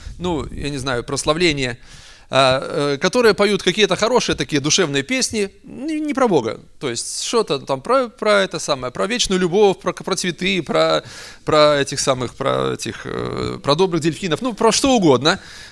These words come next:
Э, <laughs> про что угодно. Красивые песни поются, э, только не про Бога. Потом, э, потом бывает, э, ну, проповедь, то есть это какая-то такая вот, э, какая-то такая, э, такая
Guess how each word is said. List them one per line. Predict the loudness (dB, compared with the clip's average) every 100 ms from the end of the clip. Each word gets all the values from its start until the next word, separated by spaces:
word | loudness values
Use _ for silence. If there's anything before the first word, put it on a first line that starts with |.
| -8
Э, | 2 4 4 0 -6 -6 -6 -10 -14 -20 -20 -20
<laughs> | -20 -20 -20 -20 -20 _ _ _
про | -12 -10
что | -8 -6
угодно. | -2 -2 -2
Красивые | -4 -4 -2 -2
песни | -4 -6 -6
поются, | -4 -4 -4 -4 -4 -4
э, | -4 -4 -4 -4
только | -6 -4 -6
не |
про | -4 -6
Бога. | -4 -6
Потом, | -6 -4 -4 -4
э, | -6 -4 -4 -6 -8 -8
потом | -4 -4
бывает, | -2 -2 -2 -4 -6
э, | -14 -8 -6 -4 -6 -8
ну, | -6 -4 -4 -8 -14 -18 -16 -16 -16 -4
проповедь, | 0 0 -2 -4 -2
то | -4
есть | -4
это | -6
какая-то | -4 -2 -2 -4
такая | -6 -2 0
вот, | 0 -4 -10 -8
э, | -4 -2 -2 -6 -10 -18 -20 -20 -16
какая-то | -12 -6 -4 -4
такая, | -4 0 0 -2 -12 -20 -20 -6
э, | 2 4 2 0 -8 -6
такая | -2 2 2